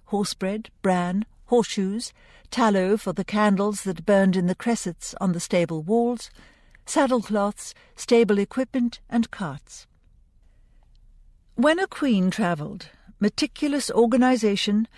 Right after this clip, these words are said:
and hard labour were involved, for her household and most of her movable goods, even her furniture, went with her,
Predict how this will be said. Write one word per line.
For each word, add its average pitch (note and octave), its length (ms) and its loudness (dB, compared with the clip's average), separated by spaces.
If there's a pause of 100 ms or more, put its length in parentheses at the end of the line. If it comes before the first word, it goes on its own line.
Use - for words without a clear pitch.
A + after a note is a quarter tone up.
(140)
and F#3+ 140 -2
hard A#3+ 400 2
labour F3 520 0
were F3+ 180 -2
involved, F3 680 -2 (320)
for A3+ 300 2
her A#3+ 160 2
household A3+ 640 -2 (400)
and G#3+ 200 2
most B3+ 300 4
of A#3 80 0
her G3+ 220 2 (240)
movable G3+ 640 4
goods, F3 680 -2
even F#3 340 -2
her F#3+ 120 0
furniture, G3+ 760 -2 (300)
went F#3 240 -2
with F#3 200 -2
her, F3 260 -8